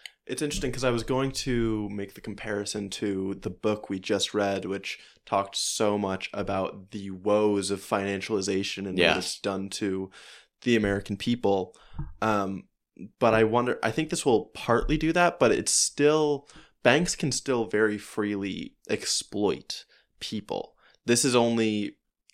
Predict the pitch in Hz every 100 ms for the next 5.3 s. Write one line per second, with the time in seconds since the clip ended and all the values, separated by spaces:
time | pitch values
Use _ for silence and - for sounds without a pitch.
0 | _ - - 135 131 - 113 101 95 -
1 | - 98 - 101 98 92 101 - - -
2 | _ - 104 95 - 110 107 92 101 95
3 | 95 95 - 113 127 170 - - - 80
4 | - 120 - 123 151 - 143 123 - 117
5 | 117 110